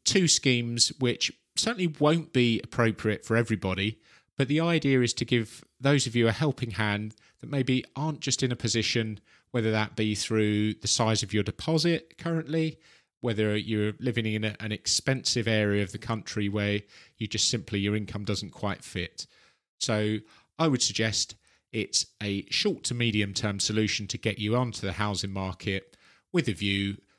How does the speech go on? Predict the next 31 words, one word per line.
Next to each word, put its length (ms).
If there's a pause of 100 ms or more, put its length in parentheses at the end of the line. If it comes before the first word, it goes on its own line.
(120)
to 380 (400)
buying 260
further 320
shares 400
in 80
the 60
future 380
or 160
selling 500 (260)
to 140
then 340 (600)
buy 340 (140)
somewhere 360
else 380
a 80
bit 240
more 160
long 240
term. 320 (840)
And 100
so 240
the 80
third 760
option 600 (100)
is 840 (320)
nothing 260
to 100
do 120
with 100
the 60
government. 460